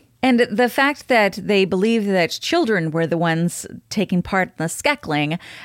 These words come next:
um, is actually kind of unusual and unique amongst those similar folk traditions that we talked about before, because in those other traditions, it's adult men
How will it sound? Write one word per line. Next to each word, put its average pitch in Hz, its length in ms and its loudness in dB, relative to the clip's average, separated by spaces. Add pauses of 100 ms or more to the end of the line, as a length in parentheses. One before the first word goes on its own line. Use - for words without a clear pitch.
(120)
um, 190 440 2
is 190 260 2
actually 285 320 -2
kind 254 220 0
of 190 60 -2
unusual 208 680 2
and 165 200 0
unique 214 480 0
amongst 175 540 0 (340)
those 175 460 2
similar 180 400 0
folk 240 280 -2
traditions 160 520 -2
that 151 140 -2
we 160 100 0
talked 156 320 -4
about 156 300 0
before, 214 320 2
because 170 420 0 (340)
in 196 220 2
those 180 300 2
other 302 260 0
traditions, 165 640 -2
it's 196 160 -2
adult 180 340 0
men 175 560 0